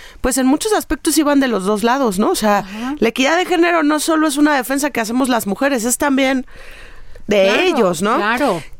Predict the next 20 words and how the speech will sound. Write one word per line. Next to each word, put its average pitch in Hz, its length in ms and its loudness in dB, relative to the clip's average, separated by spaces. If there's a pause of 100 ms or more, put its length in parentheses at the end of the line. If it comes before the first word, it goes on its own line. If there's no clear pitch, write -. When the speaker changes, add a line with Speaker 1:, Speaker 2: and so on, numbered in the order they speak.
Speaker 1:
¿Qué 415 140 0
se 466 120 0
ha 440 120 2
dicho 392 280 2
al 370 140 2
respecto, 254 720 -2
eh, 220 240 2
Adri? 247 480 0
La 233 140 2
Speaker 2:
Que - 80 0
Speaker 1:
in- 285 60 0
Speaker 2:
lo 285 120 2
que 285 120 0
buscamos 320 600 0
básicamente, 240 880 0
Andrea, 202 480 2
Speaker 1:
Sí. 240 200 0
Speaker 2:
es 202 180 -2
el 262 180 2
respeto 226 1000 -2